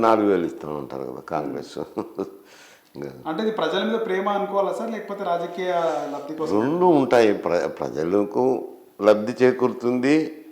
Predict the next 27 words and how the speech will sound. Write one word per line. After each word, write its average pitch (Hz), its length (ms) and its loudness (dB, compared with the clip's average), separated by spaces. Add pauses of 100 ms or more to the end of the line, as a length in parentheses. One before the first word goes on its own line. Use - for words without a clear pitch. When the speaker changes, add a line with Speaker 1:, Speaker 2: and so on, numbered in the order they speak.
(1080)
Speaker 1:
పార్టీకి 139 520 8
కూడా 151 160 10 (160)
దాంట్లో 117 340 6
వల్ల 123 340 4
లాభము 98 380 8 (100)
చేకూరుతుంది 67 720 -8
అంట. - 140 -14 (920)
Speaker 2:
సార్, 117 160 -20 (460)
మొత్తానికి 190 340 -4
మాత్రం 220 240 -6 (260)
టఫ్ 175 200 -8
ఫైట్ 190 200 -4
ఉంటుంది 151 200 -6
అంటారు 127 220 -12
ఇద్దరి 131 200 -14
మధ్యలో. 117 240 -18 (220)
Speaker 1:
ఉమ్. 60 100 -18 (540)
Speaker 2:
షర్మిల 254 340 -2 (240)
కూడా 254 160 0 (240)
విలీనం 220 340 -4 (120)
చేస్తా 190 260 -10
అన్నది 170 200 -10 (100)
పార్టీ, 151 340 -12 (880)
ఏమైంది 185 320 -6
ఉంటుంది 175 240 -10
సార్, 180 120 -16 (600)
ఏమైందంటారు? 160 480 -8